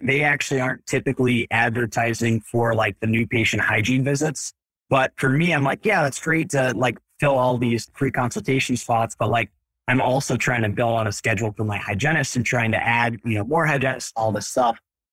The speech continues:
So basically, I kinda brought to them these whitening ads that I had found, and, like, I'm running them, but they are responding to them.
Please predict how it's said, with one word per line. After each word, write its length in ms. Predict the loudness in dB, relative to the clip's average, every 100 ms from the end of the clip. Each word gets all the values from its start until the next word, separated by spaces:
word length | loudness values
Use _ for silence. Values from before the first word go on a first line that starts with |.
| _ -2
So 160 | 0
basically, 580 | 2 0 0 -2 0 0
I 300 | 0 0 0
kinda 320 | 0 0 0
brought 320 | 0 0 0 -4 -4
to 80 | -2
them 420 | 0 0 0 -2 -2
these 320 | -2 -2 0
whitening 400 | 0 0 0 0
ads 240 | 0 -2
that 100 | -2
I 60 | -2
had 120 | 0
found, 400 | 0 0 2 0
and, 160 | 0 0
like, 200 | -2 -4 _ _ _ 0
I'm 240 | 2 2
running 320 | 2 2 2
them, 340 | 2 2 0 -4 _ _ -2
but 300 | 2 2 0 -6
they 360 | -2 0 2
are 280 | 2 2 0
responding 540 | -2 -2 0 0 0
to 100 | -4
them. 160 | -8